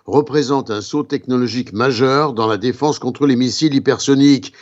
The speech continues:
et il est conçu pour offrir une manœuvrabilité exceptionnelle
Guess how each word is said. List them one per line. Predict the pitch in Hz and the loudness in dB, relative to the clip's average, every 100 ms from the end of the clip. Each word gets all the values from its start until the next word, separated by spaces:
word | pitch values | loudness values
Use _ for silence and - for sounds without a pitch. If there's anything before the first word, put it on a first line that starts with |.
| - - | -20 -12
et | 104 107 | -4 -2
il | 110 | 0
est | 107 | 0
conçu | 143 147 - 175 | 2 2 2 0
pour | - 113 | 0 2
offrir | 123 - 143 113 | 2 2 2 2
une | 107 | 2
manœuvrabilité | 139 147 139 120 123 120 117 117 - 123 - | -2 0 0 2 0 0 -2 -4 0 0 2
exceptionnelle | 180 - 143 - 113 113 131 147 | -2 0 -4 -2 -2 0 0 0